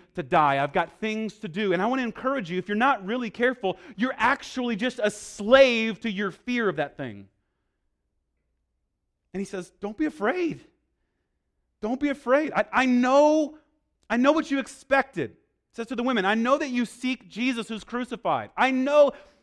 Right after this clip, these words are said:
this would be the natural thing to do, to come and to look for Jesus' dead body, but don't. Don't be a slave to that."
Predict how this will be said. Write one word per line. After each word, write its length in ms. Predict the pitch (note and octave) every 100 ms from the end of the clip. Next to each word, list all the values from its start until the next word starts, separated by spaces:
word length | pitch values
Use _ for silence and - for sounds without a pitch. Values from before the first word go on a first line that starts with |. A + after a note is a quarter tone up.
| _ _ -
this 260 | D#3+ C#4+
would 140 | C#4+ C4
be 100 | C#4
the 100 | B3+
natural 500 | A#3+ A#3 A#3 A3+ G#3+
thing 220 | G#3 G#3
to 120 | -
do, 220 | F3 F#3 D3
to 140 | D#3+
come 420 | - A#3 A#3+ A3+ - -
and 120 | E3+
to 80 | D#3+
look 300 | D#3 A#3+ A3+
for 120 | G#3+
Jesus' 400 | E3 G3 G3 F3+
dead 200 | F#3+ F3+
body, 280 | D#3+ D#3 C#3
but 160 | B2+ - _ _
don't. 220 | F3 A#2+ _ _ _ _ _ _ _ _ _ _ _ _
Don't 160 | E3+
be 80 | E3
a 60 | D3+
slave 320 | - C#3 B2
to 100 | A#2+
that." 220 | A2 G2+